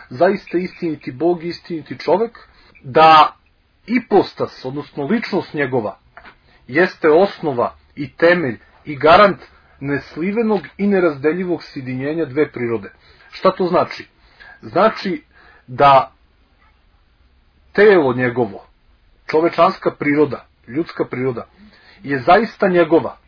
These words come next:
zaista pripada njemu jednome Sinu Božijem, dakle,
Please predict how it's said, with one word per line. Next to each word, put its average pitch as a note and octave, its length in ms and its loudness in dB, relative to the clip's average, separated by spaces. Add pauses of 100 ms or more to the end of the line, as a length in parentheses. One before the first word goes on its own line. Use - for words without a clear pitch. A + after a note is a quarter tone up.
(400)
zaista G3+ 460 0
pripada G3 640 0 (500)
njemu D3+ 340 -2
jednome D#3 520 0 (400)
Sinu D#3 380 -6
Božijem, E3 420 0 (260)
dakle, D3 520 2